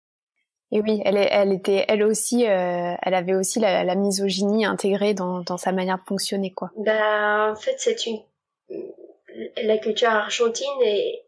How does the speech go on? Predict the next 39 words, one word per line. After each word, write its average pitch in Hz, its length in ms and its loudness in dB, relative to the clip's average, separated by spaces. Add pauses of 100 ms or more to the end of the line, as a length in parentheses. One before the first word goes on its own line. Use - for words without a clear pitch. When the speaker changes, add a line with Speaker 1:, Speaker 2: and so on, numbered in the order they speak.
Speaker 2:
est 214 320 0
machiste, 214 600 0
mais 202 180 0
même 233 200 2
les 220 160 0
femmes 285 360 0
sont 214 260 -4
machistes. - 680 -8 (380)
Speaker 1:
Et, - 240 -2
et 226 40 2
d'ailleurs, 220 420 4
au 220 120 2
niveau 214 320 2
de, 190 500 0
de 190 160 0
l'évolution, 202 920 2
enfin, 202 360 -2
je 196 100 -2
disais 202 300 0
rapidement 214 500 2
en 208 120 2
introduction 202 580 0
que, 196 420 0 (360)
que 226 80 2
l'Argentine, 202 1000 2
le 185 140 0
mouvement 202 340 0
féministe, 208 580 0
il 196 100 2
était, 202 320 2
euh, 185 280 2 (420)
euh, 185 300 4
voilà, 202 320 4
énorme 220 400 2
en 202 60 -2
ce - 180 -2
moment, 233 440 2
qu'il 214 200 -2
avait 196 280 2